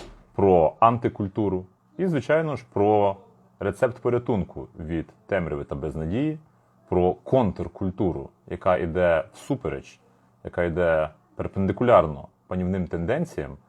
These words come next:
і утверджує цінності, які не конче є популярні чи мають масову якусь тенденцію до поширення, але які є справжні. В теперішньому буремному світі це вкрай важливо.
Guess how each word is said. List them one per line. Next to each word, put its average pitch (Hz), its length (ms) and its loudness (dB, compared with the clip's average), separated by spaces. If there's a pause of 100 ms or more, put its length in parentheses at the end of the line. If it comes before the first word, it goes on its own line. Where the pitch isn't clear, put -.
(400)
і 87 400 0 (120)
утверджує 80 920 -2 (180)
цінності, 123 500 -6
які 80 240 -4
не 92 120 -4
конче 90 500 -4 (500)
є 87 440 2 (960)
популярні 107 680 2 (160)
чи 87 460 -4
мають 95 440 -4 (360)
масову 90 720 0 (600)
якусь - 520 -8 (160)
тенденцію 101 520 -2
до 92 80 0
поширення, 135 520 -2 (420)
але 98 200 2
які 104 200 -4
є 131 100 0
справжні. 78 480 4 (500)
В - 60 -20
теперішньому 170 480 2
буремному 151 360 0
світі 147 280 -6
це 120 320 4
вкрай 120 300 2
важливо. 107 600 4